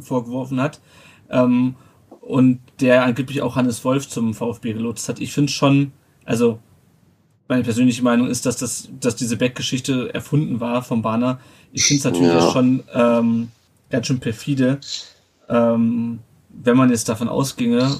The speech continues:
Speaker 1: was ich natürlich nicht beweisen kann, ist, dass diese Story vom Bahner damals, ähm, gewollt war f-, innerhalb des Vereins. Ginge man davon aus, fände ich's natürlich schon ganz schön perfide, jetzt vom Nachfolger von Jan Schindelmeiser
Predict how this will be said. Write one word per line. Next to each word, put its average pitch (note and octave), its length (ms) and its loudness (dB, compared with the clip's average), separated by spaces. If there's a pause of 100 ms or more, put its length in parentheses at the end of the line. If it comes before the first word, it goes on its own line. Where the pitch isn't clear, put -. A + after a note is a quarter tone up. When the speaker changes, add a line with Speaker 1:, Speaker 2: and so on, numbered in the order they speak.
Speaker 1:
was A2+ 180 -4
ich - 80 -8
natürlich A#2 320 -4
nicht A2 120 -12
beweisen B2 400 -2
kann, A#2+ 200 -2
ist, - 200 -6
dass A#2 140 -6
diese A2+ 260 -8
Story B2+ 520 2
vom B2 200 0
Bahner A#2+ 280 2
damals, A#2+ 580 0
ähm, A#2 380 0 (380)
gewollt B2 540 2
war A#2 320 -2 (280)
f-, - 200 -12
innerhalb A#2 300 0
des - 160 -8
Vereins. - 360 -6
Ginge C#3+ 260 2
man F3+ 140 4
davon C#3+ 280 0
aus, C3 320 -2 (320)
fände - 120 2
ich's C#3 100 2
natürlich C3+ 260 0
schon C3 100 2
ganz C3 140 0
schön C3+ 100 -6
perfide, B2+ 300 -4
jetzt B2+ 380 -2 (280)
vom C3+ 160 2
Nachfolger B2+ 580 2
von B2 360 2
Jan C3 240 0
Schindelmeiser B2 640 2